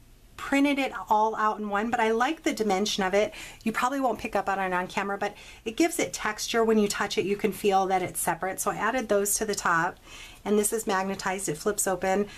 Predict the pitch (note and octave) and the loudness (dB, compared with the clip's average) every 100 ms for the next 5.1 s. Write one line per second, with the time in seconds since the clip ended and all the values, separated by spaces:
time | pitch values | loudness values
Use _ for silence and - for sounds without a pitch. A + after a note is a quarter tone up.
0 | - - - - C#4 C#4 C#4 C#4 A#3+ A3+ | -20 -8 -4 2 4 6 4 4 -2 -2
1 | B3 A3 A3 G#3 A3 A3 G3 F#3 G#3+ - | -4 0 2 4 2 2 -2 0 -4 0
2 | F3+ F#3 F3+ F3+ F3 F3 G3 D4+ F4+ - | -2 -2 0 2 2 -2 0 0 -2 -14
3 | - - - G3+ G3+ - G#3+ G3+ G3 G3 | -20 -10 -2 0 0 -2 0 0 -2 -6
4 | G3 F#3 E3+ F#3 F#3+ F#3 F#3 - - F#3+ | -2 -2 -2 -2 2 2 0 -4 -6 -6
5 | - | -10